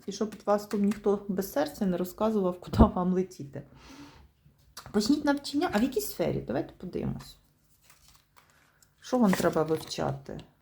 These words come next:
Король кубка. Може бути теж щось психологічне. Це може бути щось пов'язане з емоціями. А, хто працює з якимись баночками, з кляточками, духи складає. От все, що з водою пов'язано,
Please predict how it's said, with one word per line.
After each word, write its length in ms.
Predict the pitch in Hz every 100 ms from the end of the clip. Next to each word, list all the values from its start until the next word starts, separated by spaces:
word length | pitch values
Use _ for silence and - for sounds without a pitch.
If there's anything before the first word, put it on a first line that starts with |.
| _
Король 440 | - 175 190 226 240
кубка. 340 | 240 233 -
Може 240 | 220 403 403
бути 240 | 392 381
теж 280 | 381 381 302
щось 160 | 226
психологічне. 1040 | - - 302 339 311 247 208 202 - 185 185 - -
Це 100 | 349
може 200 | 392 349
бути 240 | 311 -
щось 220 | 254 277
пов'язане 720 | - 226 220 240 269 233 214
з 140 | 208 208
емоціями. 1500 | 208 220 233 190 196 196 - 190 185 180 175 170 156 127 135 - - - -
А, 520 | - 165 156 156 151 147 -
хто 320 | - - 262
працює 720 | 262 254 226 - 233 240 220
з 100 | 208
якимись 320 | 214 220 208
баночками, 580 | 190 185 220 214 - 196
з 40 | 190
кляточками, 760 | - 175 233 226 - 202 190
духи 440 | 185 196 - 139 135
складає. 760 | - 165 175 156 170 165 160
От 80 | 160
все, 200 | - 254
що 140 | 247
з 60 | 202
водою 460 | 196 208 208 156
пов'язано, 640 | - 175 202 294 302 196